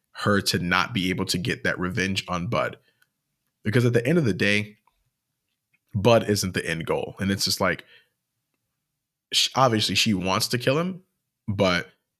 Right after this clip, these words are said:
if he's dead already, like, you know, she's not gonna lose any sleep over it. Like, "Damn, I didn't get to kill him." Like, it doesn't really matter. So then, you know, she goes to kill Bud,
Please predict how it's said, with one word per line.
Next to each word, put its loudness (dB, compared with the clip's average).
if -6
he's 2
dead 4
already, 0
like, -6
you -6
know, -6
she's -2
not 0
gonna -6
lose -2
any -8
sleep -2
over -4
it. -10
Like, -10
"Damn, -2
I 0
didn't -4
get -4
to -8
kill -2
him." -12
Like, -8
it -4
doesn't -4
really -10
matter. -10
So 2
then, 4
you 2
know, 2
she 2
goes 0
to -4
kill 0
Bud, 0